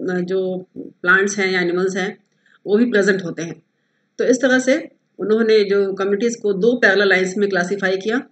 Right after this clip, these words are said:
पहला, सीरियल communities। सीरियल communities मतलब होता है वो community जो कि सक्सेशनल stage उसमें अभी चल रही है,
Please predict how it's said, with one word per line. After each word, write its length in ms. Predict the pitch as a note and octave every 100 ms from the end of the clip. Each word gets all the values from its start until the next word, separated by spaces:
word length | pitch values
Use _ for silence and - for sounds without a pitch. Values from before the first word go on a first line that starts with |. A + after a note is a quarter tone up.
| _ _ _ _ _ _ _
पहला, 380 | G3 G3 A3+ D4 - _ _ _ _ _ _ _ _ _
सीरियल 400 | - - D4 D#4
communities। 560 | B3+ A3 F#3+ F3+ D3 - -
सीरियल 300 | A#3 B3+ C4+
communities 360 | C4 B3 B3+
मतलब 260 | A#3 A#3 A3+
होता 220 | G#3+ A3+
है 380 | A3 A#3 B3 - _ _ _ G3+
वो 160 | A#3+
community 520 | C#4 A#3+ G#3+ A3+ B3 F3+
जो 200 | A#3 B3
कि 240 | C#4+ D4+
सक्सेशनल 540 | - A3 A#3 A#3 C4
stage 360 | B3+ - A3 A3
उसमें 240 | G#3 A3+
अभी 140 | A3 A#3+
चल 260 | A#3 G3
रही 280 | F#3 E3
है, 80 | D#3